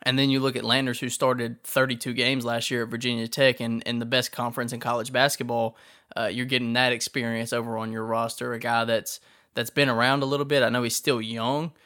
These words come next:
but like I said, played every game last year, was one of the best freshmen in the country.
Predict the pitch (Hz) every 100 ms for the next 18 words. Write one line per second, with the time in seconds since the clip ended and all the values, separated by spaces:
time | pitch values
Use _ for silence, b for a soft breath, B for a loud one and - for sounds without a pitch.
0 | b - 120 117 120 131 117 127 123 127
1 | 120 123 127 120 117 - 120 117 120 113
2 | 120 113 - 117 - 123 117 - 135 127
3 | 131 120